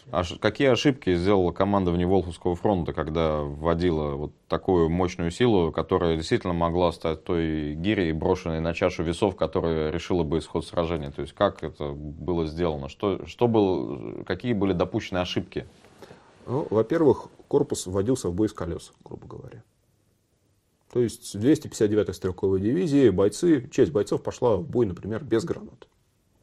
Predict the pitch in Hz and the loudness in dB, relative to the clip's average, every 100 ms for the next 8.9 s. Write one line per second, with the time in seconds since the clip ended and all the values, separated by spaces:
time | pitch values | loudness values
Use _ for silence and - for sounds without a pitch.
0 | _ _ _ 117 107 113 95 85 - - | _ _ _ -10 -6 -4 -4 -4 -10 -20
1 | _ _ _ _ _ _ _ _ _ _ | _ _ _ _ _ _ _ _ _ _
2 | _ _ - 165 147 139 120 117 117 - | _ _ 0 2 2 2 4 4 2 0
3 | 104 139 107 90 - 107 107 117 98 90 | 4 6 6 2 -8 -4 -2 0 -2 -4
4 | - 95 - - 151 196 - - _ _ | -10 -12 -6 -2 2 2 0 -8 _ _
5 | _ _ _ _ 131 113 82 - _ _ | _ _ _ _ 4 4 2 -8 _ _
6 | _ _ _ _ _ _ 110 135 147 143 | _ _ _ _ _ _ 0 0 0 0
7 | - 113 98 117 104 90 90 90 - - | 4 4 6 4 2 -2 -6 -6 -6 -8
8 | 104 - 175 208 196 165 151 123 104 | -6 -2 -2 0 6 8 8 4 -2